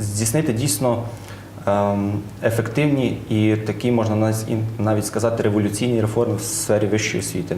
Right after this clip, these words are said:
нашої. Хоч там, м, певні, е, такі реформи тривають, так, не будемо це, ці, ці факти заперечувати. Е, але, на жаль, багато з тих реформ, е, не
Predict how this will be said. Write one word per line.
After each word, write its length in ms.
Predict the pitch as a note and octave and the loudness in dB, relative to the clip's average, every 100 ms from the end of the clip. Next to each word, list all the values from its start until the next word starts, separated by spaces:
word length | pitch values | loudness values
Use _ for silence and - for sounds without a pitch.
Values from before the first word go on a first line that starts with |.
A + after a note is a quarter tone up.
| F2 | -6
нашої. 260 | - - G2+ - - - - - | -6 -8 -10 -10 -14 -14 -14 -6
Хоч 200 | A2 A2 | -2 -2
там, 180 | - B2+ | 0 2
м, 120 | A2 - - A2+ A2+ - - - | 0 -2 -4 -6 -6 -8 -12 -2
певні, 380 | A#2+ A#2+ A2 G#2 | 0 2 4 4
е, 440 | G2+ - G2 F#2+ F#2+ F2+ - - - | 2 0 2 2 0 -4 -8 -12 -8
такі 360 | G2+ G#2 G2+ G2 | -4 0 2 2
реформи 460 | G#2 G#2 A#2 G#2 G2 | 2 2 2 2 2
тривають, 500 | G2+ G2 D3 G3 D#3+ | 2 2 4 4 2
так, 180 | - A#2 | 0 -4
не 80 | G2+ | -2
будемо 320 | G2+ D#3 C#3 | 0 2 2
це, 140 | A#2+ A#2 A2 | 0 -2 -4
ці, 200 | - A2 | -4 -2
ці 160 | A2 A2 | -2 0
факти 300 | A2+ A2 G#2 | 0 0 0
заперечувати. 680 | G#2 G#2 G#2 G2 F#2+ - | 0 2 2 2 -2 -4
Е, 540 | G2 - - - - - G2 G2 F#2+ - | -10 -12 -14 -14 -10 -2 0 0 0 0
але, 480 | A2+ A#2 A#2+ B2+ B2 - | 0 4 4 4 2 0
на 160 | A2+ A2+ | 0 2
жаль, 280 | A2 C3+ C#3+ | 4 4 2
багато 300 | C3+ A#2+ A#2+ | 2 2 0
з 60 | A#2 | -2
тих 220 | - A#2 | -2 0
реформ, 420 | A2+ G#2+ C3+ C3 A#2+ - - | 0 2 2 2 -2 -6 -2
е, 220 | G#2 G#2 | 0 2
не 360 | A2 A#2+ B2 | 4 4 4